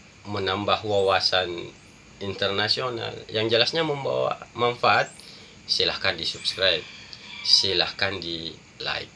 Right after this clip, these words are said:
Itu saran dari saya. Demikian, teman-teman, eh, penjelasan mengenai subscribe dan like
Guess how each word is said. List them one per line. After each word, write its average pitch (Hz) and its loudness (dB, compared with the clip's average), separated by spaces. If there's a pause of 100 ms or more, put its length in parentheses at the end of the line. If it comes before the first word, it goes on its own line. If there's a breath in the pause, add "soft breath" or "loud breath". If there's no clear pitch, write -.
(520)
Itu 117 -6
saran 82 -2
dari 73 -4
saya. 76 -6 (1200)
Demikian, 110 0 (160)
teman-teman, 135 -2 (1200)
eh, 95 -2
penjelasan 107 4 (720)
mengenai 95 -2 (480)
subscribe - 0 (1400)
dan 90 0
like 113 4